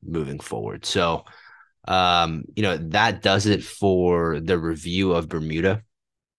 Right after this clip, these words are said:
Let's get into, uh, this week's Worldwide Technology Championship at Mayakoba.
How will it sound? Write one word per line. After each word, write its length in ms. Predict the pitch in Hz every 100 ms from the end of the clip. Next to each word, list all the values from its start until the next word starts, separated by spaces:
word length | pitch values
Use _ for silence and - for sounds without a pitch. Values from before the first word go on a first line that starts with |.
| _ _ _ _ -
Let's 200 | 98 95
get 140 | 113 104
into, 720 | 98 85 - 95 87 80 - - - - - -
uh, 260 | 87 85
this 240 | 82 107 -
week's 240 | 95 -
Worldwide 480 | 90 90 87 85 85
Technology 540 | 87 85 82 82 80
Championship 640 | 76 85 82 82 80 82 -
at 60 |
Mayakoba. 720 | 76 78 76 - 76 - 71